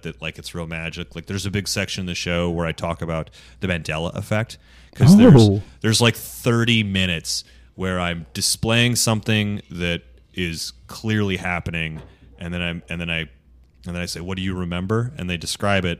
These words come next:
Speaker 1: and then I can clearly demonstrate that it is a totally different situation. Uh,
Speaker 2: Okay.
Speaker 1: so, like, uh, and, like, without giving away too much of the show,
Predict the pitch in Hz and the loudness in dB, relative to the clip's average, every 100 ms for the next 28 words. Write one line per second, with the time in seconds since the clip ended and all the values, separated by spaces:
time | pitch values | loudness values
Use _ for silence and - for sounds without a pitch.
0 | - 85 87 82 82 90 76 - 98 92 | -8 -8 -6 -6 -8 -10 -12 -6 -2 -2
1 | 90 90 87 85 - 90 80 - 80 78 | -2 -4 -6 -6 -6 -6 -8 -10 -14 -12
2 | 80 80 73 - 90 82 76 73 82 76 | -12 -12 -14 -10 -10 -8 -10 -10 -10 -10
3 | - - 71 67 - - - - - - | -10 -12 -12 -12 -14 -18 -20 -20 -20 -20
4 | - - 80 76 71 - - 135 170 - | -14 -8 -6 -6 -10 -6 6 8 8 8
5 | 117 139 104 92 87 - 90 82 80 - | 8 6 2 -6 -8 -8 -8 -8 -8 -10
6 | 87 87 95 101 117 120 120 117 110 98 | -10 -10 -8 -6 0 2 2 2 -2 -4
7 | 87 87 - 151 101 98 82 - 90 82 | -8 -8 -4 -4 -4 -6 -8 -6 -4 -4
8 | 82 | -4